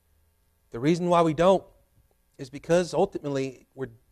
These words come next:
disobedient, but also we're afraid. We're afraid of rejection when we ought to not be.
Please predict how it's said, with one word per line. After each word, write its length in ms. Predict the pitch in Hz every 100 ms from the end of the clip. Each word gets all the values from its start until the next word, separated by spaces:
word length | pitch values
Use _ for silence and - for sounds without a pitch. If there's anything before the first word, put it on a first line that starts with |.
| _
disobedient, 880 | 151 170 147 123 143 170 135 123 113
but 100 | 131
also 480 | 143 180 - 131 120 _ _ _ _ _ _ _ _ _ _ _ _ _ _ _ -
we're 120 | 123
afraid. 500 | - 165 185 135 - _ _ _ _ _ _ _ _ _ _ _ _ _ _
We're 200 | 139 214
afraid 300 | 254 - 175
of 80 | 151
rejection 520 | 156 151 226 - 165
when 140 | 156 156
we 140 | 147
ought 320 | 139 220 -
to 320 | - 151 139 131
not 300 | 135 202 -
be. 220 | 107 92